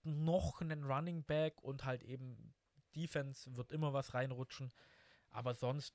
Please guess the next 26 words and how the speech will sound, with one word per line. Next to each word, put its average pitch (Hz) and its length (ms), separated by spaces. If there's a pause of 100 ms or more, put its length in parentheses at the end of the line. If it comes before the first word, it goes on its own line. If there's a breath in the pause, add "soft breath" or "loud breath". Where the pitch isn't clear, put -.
(140)
ruhige 160 440
Free 156 260
Agency, 156 500
ist - 200
nicht 151 140
viel 165 160
passiert, 170 600
aber 127 460 (400 loud breath)
die 139 80
Sachen, 165 360
die 139 260
abgegangen 175 680
sind, 165 280
haben 139 300
sie 135 80
sich 131 180
quasi 127 320
neu 127 300
geholt. 147 540 (380 loud breath)
Ob - 160
das 156 140
jetzt - 220
die 135 60
besseren 135 360
Spieler 156 360
sind, 127 360